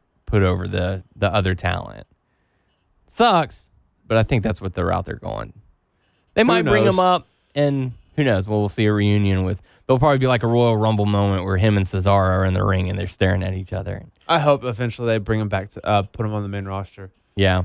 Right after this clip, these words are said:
Speaker 2: I mean, you never know. I mean, things change and people impress people. Look at Samoa Joe.
Speaker 1: Mm-hmm.
Speaker 2: He was there to put people
Speaker 1: Yeah.
Speaker 2: over, and he didn't know what, you know, his future was with W W E. Just maybe just N X T. Hey, I made it to
Speaker 1: Mm-hmm.
Speaker 2: W W E, but it's just N X T. And look, oh, before you know it,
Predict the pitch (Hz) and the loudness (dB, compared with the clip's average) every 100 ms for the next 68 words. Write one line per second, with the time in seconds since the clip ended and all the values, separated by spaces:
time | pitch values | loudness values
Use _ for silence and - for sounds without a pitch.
0 | 98 147 170 165 156 160 202 220 226 202 | -4 -6 -4 -4 -4 -4 -2 -2 2 2
1 | 240 196 160 127 160 175 175 - - 127 | 4 2 0 -2 -2 -2 -4 -8 -2 0
2 | 135 156 135 117 117 117 135 110 127 143 | 0 -2 -2 -4 -4 -2 -2 2 0 0
3 | 123 113 117 131 - 143 147 139 113 147 | -6 -6 -4 -4 0 4 6 4 4 2
4 | 143 98 _ 117 127 131 143 165 117 107 | 2 -2 _ -2 0 0 0 0 2 2
5 | 95 92 _ _ _ _ - - 87 107 | 2 -2 _ _ _ _ -10 -8 -4 -4
6 | 101 95 90 - _ _ _ - 104 110 | -2 -2 -4 -10 _ _ _ -2 2 2
7 | 104 98 95 98 110 104 139 139 127 113 | 2 2 0 -4 -8 -2 0 2 2 2
8 | 110 - 123 104 101 - 190 - 113 104 | 2 0 -2 -2 -4 -6 -4 -2 0 2
9 | 101 - 104 110 107 139 117 104 - 110 | 0 -4 -4 -2 -2 -4 -8 -12 -6 -4
10 | 104 92 113 104 95 - 123 95 107 98 | -4 -6 -4 -4 -4 -6 -6 -2 -2 -2
11 | 104 104 117 107 104 101 98 98 101 101 | 0 -2 0 -2 -2 -4 -2 -4 -6 -8
12 | 90 - 95 101 98 - 107 113 - _ | -12 -14 -14 -8 -6 -4 -2 0 -2 _
13 | _ _ _ _ 147 147 123 156 151 143 | _ _ _ _ 0 2 0 -2 0 2
14 | 147 120 | 2 2